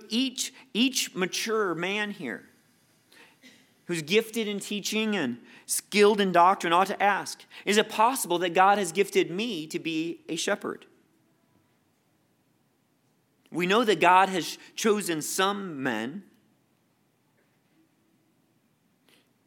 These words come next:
And you elders, are you one who serves willingly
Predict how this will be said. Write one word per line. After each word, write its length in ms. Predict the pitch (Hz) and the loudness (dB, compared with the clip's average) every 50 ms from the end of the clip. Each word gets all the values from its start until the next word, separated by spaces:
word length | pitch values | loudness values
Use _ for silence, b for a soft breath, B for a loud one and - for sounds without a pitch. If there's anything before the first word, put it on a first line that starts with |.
| _ _ _ _ _ _ _ _ - | _ _ _ _ _ _ _ _ -2
And 300 | 180 196 196 180 170 - - | -2 0 0 -2 -6 -8 -10
you 280 | - 180 190 226 233 220 | -8 -4 -2 0 2 2
elders, 520 | 202 214 233 226 185 - - - - - _ _ _ _ _ _ _ _ _ _ _ _ _ _ _ _ _ _ _ _ _ _ _ _ b b b b b b b | 2 2 0 -2 -6 -8 -10 -12 -16 -18 _ _ _ _ _ _ _ _ _ _ _ _ _ _ _ _ _ _ _ _ _ _ _ _ b b b b b b b
are 80 | 135 | -2
you 200 | 165 180 214 233 | -2 0 -2 -2
one 260 | 240 214 214 220 220 | 0 0 0 0 -2
who 160 | 208 170 202 196 | -4 -4 -4 -6
serves 360 | - - 202 185 175 147 139 | -4 -2 0 0 0 -2 -4
willingly 680 | 151 147 170 180 196 208 208 208 208 202 208 214 247 | 0 0 2 2 2 0 -2 -4 -4 -6 -6 -8 -10